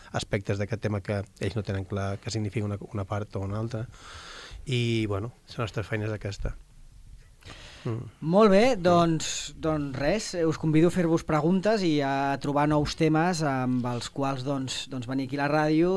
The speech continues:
Speaker 2: i, i plantejar això, notícies, entrevistes, enquestes, el que vulgueu. Per què no fem una entrevista la pròxima, va?
Speaker 1: Em pareix bé. Jo crec que tenc una persona que els hi pot, els hi proposaré.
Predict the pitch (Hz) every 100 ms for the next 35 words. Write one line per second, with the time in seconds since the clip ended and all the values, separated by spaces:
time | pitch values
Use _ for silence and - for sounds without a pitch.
0 | 180 143 131 120 - - - - 135 135
1 | 131 123 123 110 123 135 139 151 175 147
2 | 135 127 165 214 - 196 175 147 135 185
3 | 214 - 180 156 135 180 208 - 170 151
4 | 123 127 127 139 139 151 202 233 240 220
5 | 202 156 135 120 123 - 120 120 170 170
6 | - - - - 107 101 95 107 113 101
7 | 107 104 110 127 135 127 127 117 131 120
8 | 117 - 127 139 117 107 113 113 117 117
9 | 110 120 117 110 104 104 131